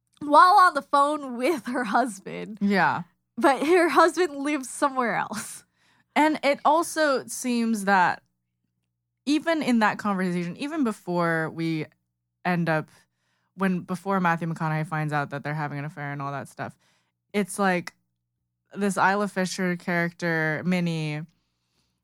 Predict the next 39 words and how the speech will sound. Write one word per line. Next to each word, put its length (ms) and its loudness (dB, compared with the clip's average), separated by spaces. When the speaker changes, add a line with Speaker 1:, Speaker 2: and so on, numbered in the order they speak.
Speaker 2:
is 200 -4
this, 300 -4
like, 380 -6
she 240 -2
doesn't 340 -2
seem 380 -2
to 100 -4
be 180 -2
upset 600 -2
Speaker 1:
Uh-huh. 300 0
Speaker 2:
with, 180 -10
with 300 -4
Moondog. 600 2
Speaker 1:
Mm-hmm. 640 -6
Speaker 2:
Um, 560 2
when 160 2
she 100 -4
calls 240 2
him 80 0
and 60 0
she's 140 -2
like, 100 -2
"Moondog, 420 2
it's 140 -8
time 200 0
to 60 -2
come 240 -2
home." 480 0
Like, 160 -2
there 120 0
doesn't 200 -6
seem 300 -2
to 100 -6
be 380 -4
any 260 -2
animosity 800 -4
in 280 2
this 180 2
Speaker 1:
Yeah. 460 0